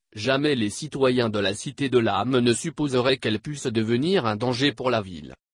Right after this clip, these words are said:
Et pour que tous fussent aveuglés, il était désirable d'emprunter l'extérieur de quelques créatures surpassant les autres en sagesse.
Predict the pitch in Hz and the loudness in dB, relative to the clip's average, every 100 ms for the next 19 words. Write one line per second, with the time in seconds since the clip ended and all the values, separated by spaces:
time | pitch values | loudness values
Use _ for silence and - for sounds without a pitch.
0 | _ _ _ _ _ _ _ _ _ - | _ _ _ _ _ _ _ _ _ -6
1 | 131 135 113 - 98 - 214 - - 147 | -4 -2 -2 -2 -6 -2 -4 -4 -8 -8
2 | 123 117 113 98 73 73 _ 127 127 131 | -2 0 -2 -4 -12 -14 _ 2 4 4
3 | 120 107 135 127 147 147 147 127 117 123 | 2 -2 -2 0 0 2 2 0 0 0
4 | 120 120 110 139 127 120 - 160 123 107 | -2 -4 -2 0 2 0 -2 -2 -2 0
5 | 107 127 131 151 131 147 123 139 120 110 | 0 0 -2 -2 -2 -2 -2 0 2 0
6 | - 135 110 - 156 110 107 185 147 110 | 0 0 0 -4 0 -2 0 -2 -2 0
7 | 151 - 156 135 151 120 95 - - | -2 0 -4 -2 -4 -4 -8 -10 -16